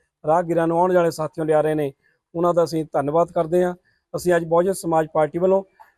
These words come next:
ਸਮੁੱਚੀ ਸਾਡੀ ਟੀਮ ਪਿੰਡ ਜਿਹੜਾ ਨੇ ਚੇਤਾ ਔਰ ਹੋਰ ਵੀ ਅਸੀਂ, ਅਹ, ਪਠਲਾਵਾ ਵਗੈਰਾ ਹੋਰ ਸਾਰੇ ਪਿੰਡਾਂ 'ਚ ਅਸੀਂ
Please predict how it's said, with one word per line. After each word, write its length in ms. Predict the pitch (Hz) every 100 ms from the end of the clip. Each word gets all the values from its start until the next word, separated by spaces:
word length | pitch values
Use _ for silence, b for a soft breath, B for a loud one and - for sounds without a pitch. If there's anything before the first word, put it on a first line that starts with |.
| -
ਸਮੁੱਚੀ 340 | 170 180 214
ਸਾਡੀ 220 | 180 170
ਟੀਮ 320 | 165 175 190 196 _ _ _ -
ਪਿੰਡ 200 | 175 175
ਜਿਹੜਾ 240 | 170 175
ਨੇ 220 | 175 170 160 - _ -
ਚੇਤਾ 400 | 170 160 180 175
ਔਰ 140 | 175
ਹੋਰ 240 | 175 165 175
ਵੀ 140 | 185
ਅਸੀਂ, 280 | 175 170 156
ਅਹ, 580 | - _ _ _ 151 147
ਪਠਲਾਵਾ 560 | - 160 156 160 170
ਵਗੈਰਾ 360 | 170 165 165 165
ਹੋਰ 160 | 156 175
ਸਾਰੇ 220 | 170 170
ਪਿੰਡਾਂ 340 | 170 156 160
'ਚ 80 | 151
ਅਸੀਂ 260 | 151 156